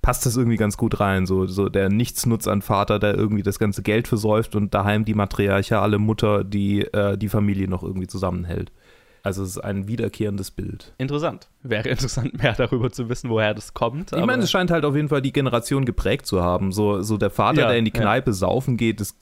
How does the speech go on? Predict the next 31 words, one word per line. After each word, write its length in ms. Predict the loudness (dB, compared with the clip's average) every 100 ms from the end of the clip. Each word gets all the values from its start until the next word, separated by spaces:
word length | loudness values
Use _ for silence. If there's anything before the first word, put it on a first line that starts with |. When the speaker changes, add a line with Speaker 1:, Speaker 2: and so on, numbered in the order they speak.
| _ -12 -8
Speaker 1:
gab's 240 | -4 -2 0
ja 100 | 0
bestimmt 400 | -2 -4 -2 0
in 80 | 0
allen 240 | 0 0
Kulturen 800 | 0 -2 0 2 2 4 2 0 -4 -16 -6
zu 120 | 0
einer 100 | 2
gewissen 300 | 4 2 -2
Zeit, 420 | 0 2 2 0
Speaker 2:
Ja. 40 | 0
Speaker 1:
wo 80 | 0
es, 180 | 0
also 200 | -2 -2
ich 260 | -2 -4 -2
kenn 220 | 0 2
Geschichten 380 | 2 0 0 0
von 140 | 0
meinem 240 | 2 2 2
Uropa 680 | 2 4 2 2 0 0 -2
quasi. 420 | -2 0 2 0
<laughs> 240 | 2 0 -2 -6 -6 -6 -2
Ähm, 420 | 0 2 2 2
Speaker 2:
<laughs> 560 | 0 2 0 0 -8 -4
Speaker 1:
ne, 360 | -2 -2 -4 -10
äh, 280 | -8 -8 -8
das, 260 | -10 -12 -12
das 180 | -10 -2
ist 60 |
Speaker 2:
Ja. 140 | 0 2
Speaker 1:
schon 320 | 0 -2 -6